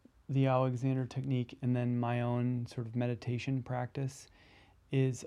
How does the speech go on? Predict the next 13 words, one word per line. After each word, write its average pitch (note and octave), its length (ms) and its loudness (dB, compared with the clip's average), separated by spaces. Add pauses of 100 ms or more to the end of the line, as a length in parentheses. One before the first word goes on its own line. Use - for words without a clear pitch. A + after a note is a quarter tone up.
allowing C#3 640 4
myself C3 680 0
to - 160 -4
slow C3 560 0
down A#2+ 760 0
enough B2+ 840 0 (2000)
to - 120 -6
be C3 260 2
quiet C3 960 -2
and B2 140 2
observe B2+ 1080 -4 (1500)
what's - 200 -4
happening. A#2 480 -6